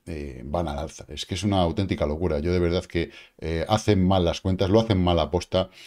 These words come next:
y es simplemente para meterle miedo a la gente y que venda. Ya está, punto. Es que cada ciclo es exactamente igual, pasa lo mismo,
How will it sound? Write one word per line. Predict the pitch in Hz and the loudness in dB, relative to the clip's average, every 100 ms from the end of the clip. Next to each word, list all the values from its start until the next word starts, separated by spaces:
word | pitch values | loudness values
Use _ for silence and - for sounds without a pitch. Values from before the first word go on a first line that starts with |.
| - _ | -20 _
y | 90 82 82 80 | -2 0 0 -2
es | 82 | -2
simplemente | - 85 90 87 | -2 0 0 0
para | 87 85 78 | 2 2 2
meterle | 76 76 85 90 | -2 -4 -2 -2
miedo | 87 82 | 0 0
a | 80 | 0
la | |
gente | - 85 82 | -2 -4 -4
y | |
que | 76 | -4
venda. | 73 82 67 - _ _ _ _ | -4 -2 -6 -10 _ _ _ _
Ya | 82 78 | -6 -6
está, | - 78 - _ | -2 -4 -6 _
punto. | - 107 90 76 | 0 0 2 -4
Es | - 113 | -4 -6
que | - 101 | -6 -10
cada | - 85 78 | -4 -2 -4
ciclo | - 123 117 120 - | -4 -8 -4 -6 -4
es | 110 95 - | -4 -4 -6
exactamente | 104 87 - 95 - - 76 85 127 120 - 101 | -10 -8 -6 -6 -6 -6 -4 0 0 -2 -4 -6
igual, | 98 92 101 87 - - | -4 -2 -2 -4 -8 -4
pasa | 107 107 104 | -2 -2 -2
lo | 92 | -2
mismo, | 90 101 73 71 | 0 -2 -4 -10